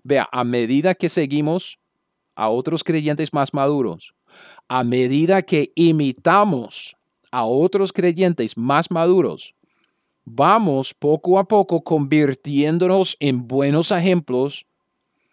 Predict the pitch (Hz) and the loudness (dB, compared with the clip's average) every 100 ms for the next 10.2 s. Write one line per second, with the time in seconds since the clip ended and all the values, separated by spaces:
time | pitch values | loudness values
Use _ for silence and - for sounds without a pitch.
0 | _ - 165 156 147 156 156 220 220 - | _ -4 0 2 2 2 0 0 -2 -2
1 | 160 147 143 139 139 131 135 139 143 151 | -2 0 -2 0 -2 -2 -2 -2 -4 -2
2 | 123 123 143 120 113 - 135 220 220 - | 0 -2 -4 -4 -4 -4 -4 -4 -8 -6
3 | 123 139 147 160 220 254 76 _ _ _ | -2 -2 -2 -2 -2 -2 -4 _ _ _
4 | _ _ _ _ _ _ _ - 170 147 | _ _ _ _ _ _ _ -2 -2 0
5 | 131 131 151 156 127 113 117 147 254 202 | 0 0 0 -2 -2 -4 -4 -4 -4 -4
6 | 120 107 110 120 - 131 151 143 180 - | -6 -4 -4 -4 -4 -4 -4 -4 -4 -6
7 | - _ _ _ _ _ _ _ _ _ | -12 _ _ _ _ _ _ _ _ _
8 | - 143 170 226 190 202 190 196 160 143 | -4 0 0 0 0 2 2 0 -4 -6
9 | - 143 131 127 135 143 135 127 117 98 | -2 0 0 0 -4 -2 -2 -4 -6 -8
10 | - | -14